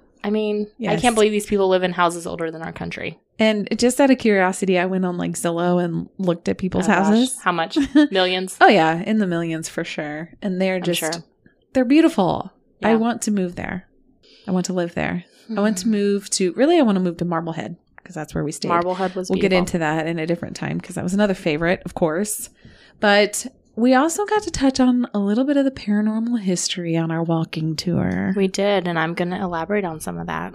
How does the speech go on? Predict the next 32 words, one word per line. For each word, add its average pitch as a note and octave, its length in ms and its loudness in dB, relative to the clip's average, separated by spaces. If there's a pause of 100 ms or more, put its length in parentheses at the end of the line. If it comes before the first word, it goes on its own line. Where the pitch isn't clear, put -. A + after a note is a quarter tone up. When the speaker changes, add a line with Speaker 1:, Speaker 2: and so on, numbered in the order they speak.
Speaker 2:
Ooh, G3+ 180 2
you F3+ 180 -2
don't F3+ 240 -2
say. F3 560 -2
Speaker 1:
So C#4+ 240 -2
instead F#4 300 0
of G#4 120 2
just G#4+ 220 0
picking E4 300 -2
one G#3 140 0
place, G3 260 -2
I G3 60 0
picked G3 320 -6
three. D3+ 300 -6 (380)
Speaker 2:
Oh, G#3+ 280 4
I - 40 -6
love E3+ 180 -6
it. D#3+ 180 -10 (340)
Speaker 1:
So - 140 -8
I'm F#3+ 120 -6
gonna G#3+ 180 0
go A3 120 2
over G#3+ 200 2
three G3+ 500 0
haunted F3+ 440 -4
locations. D#3 640 -8
Speaker 2:
Okay. D#4+ 380 0 (680)
Let's F3+ 160 -6
hear F3+ 140 0
it. - 220 -10
Speaker 1:
The F#3+ 80 -6
first. - 520 -4